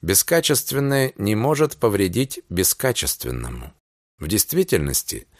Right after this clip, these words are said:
не существует таких вещей, как владыка смерти, боги, демоны –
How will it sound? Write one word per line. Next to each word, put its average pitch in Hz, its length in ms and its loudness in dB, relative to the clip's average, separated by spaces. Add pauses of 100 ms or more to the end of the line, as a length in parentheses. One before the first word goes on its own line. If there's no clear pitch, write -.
(380)
не 110 120 0
существует 156 880 2
таких 135 400 0
вещей, 135 420 0
как - 380 0
владыка 117 560 2
смерти, 139 760 0
боги, 139 560 2
демоны – 143 760 2